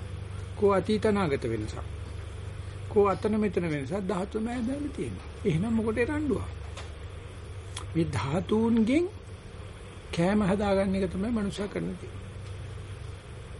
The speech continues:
කෑමටමයි බලන්නේ. වැඩි කොටසක් මගේ කුට්ටියට මට වාසි ජනක දේ මේ කොයි දේ ලැබුණත් ධාතුයි කියලා දන්නවනම්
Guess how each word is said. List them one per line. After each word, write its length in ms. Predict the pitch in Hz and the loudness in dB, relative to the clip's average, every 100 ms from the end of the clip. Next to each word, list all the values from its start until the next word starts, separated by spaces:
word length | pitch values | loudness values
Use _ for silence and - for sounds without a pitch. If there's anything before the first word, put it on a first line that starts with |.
| - | -10
කෑමටමයි 1040 | - 143 151 175 180 190 208 196 190 196 | -2 2 4 4 4 2 2 2 2 2
බලන්නේ. 320 | 240 190 110 - - - - - - - - | 0 -2 -6 -8 -8 -8 -8 -8 -10 -10 -8
වැඩි 260 | - 135 143 | -2 -2 0
කොටසක් 400 | 143 135 143 - | 0 0 0 -2
මගේ 280 | 170 156 151 | -2 0 0
කුට්ටියට 460 | 160 - 135 123 220 - - - - | -2 -2 -2 0 -2 -4 -6 -8 -8
මට 200 | - 151 | -2 2
වාසි 320 | 151 143 143 156 | 4 2 0 -2
ජනක 300 | 143 131 127 | -4 -2 -2
දේ 220 | 113 170 - - - - | 2 2 0 -8 -10 -4
මේ 160 | 185 | -2
කොයි 260 | 165 156 160 | 2 6 6
දේ 200 | 156 185 | 8 8
ලැබුණත් 440 | 190 190 196 202 180 | 8 4 0 0 0
ධාතුයි 380 | 180 185 208 | 0 2 0
කියලා 240 | 185 208 196 | 2 0 2
දන්නවනම් 420 | 214 226 277 359 | 0 0 0 -4